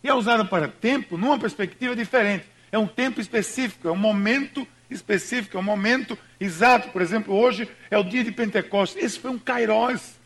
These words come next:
de Deus. Você, "Mas por que foi um kairos de Deus?" Porque, olha, eu não posso nem me alongar aqui com isso, mas eu vou dizer a você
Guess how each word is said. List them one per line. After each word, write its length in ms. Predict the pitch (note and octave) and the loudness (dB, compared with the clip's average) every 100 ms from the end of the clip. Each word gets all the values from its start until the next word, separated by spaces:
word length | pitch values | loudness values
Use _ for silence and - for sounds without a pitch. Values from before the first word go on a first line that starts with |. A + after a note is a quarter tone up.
| _ - | _ -8
de 100 | G3 | -2
Deus. 400 | F3 F#3 G#3+ - - _ _ - | 2 2 2 -6 -18 _ _ -14
Você, 120 | G#3+ | -4
"Mas 100 | C#4 | -2
por 220 | A#3 C#4 - | 2 0 2
que 160 | C#4+ | 0
foi 120 | A3 C4 | 2 0
um 60 | |
kairos 440 | A3+ A#3 A3 A#3 G3+ | 2 2 4 2 0
de 80 | |
Deus?" 260 | F3+ A#3 G#3 - - _ - | 0 2 2 -2 -20 _ -4
Porque, 400 | B3+ - A#3 A#3 | -4 -2 0 2
olha, 340 | A#3+ A3+ G3 E4 | 2 0 0 -2
eu 100 | A3+ | -4
não 80 | G#3+ | -4
posso 240 | G#3+ F3+ | -6 -6
nem 80 | A#3+ | -6
me 60 | C4+ | -2
alongar 360 | A3 F#3+ F3 | -2 0 0
aqui 200 | D#3+ F#3+ | 0 -4
com 160 | E3+ F#3+ | -6 -2
isso, 260 | C4 - - _ _ - | -2 -4 -14 _ _ -6
mas 160 | A#3 | -2
eu 80 | B3+ | 0
vou 200 | B3 A#3+ | 0 -2
dizer 160 | F#3 A#3+ | 2 2
a 40 | |
você 440 | A3 A3 F#3+ E3+ | 2 0 0 -2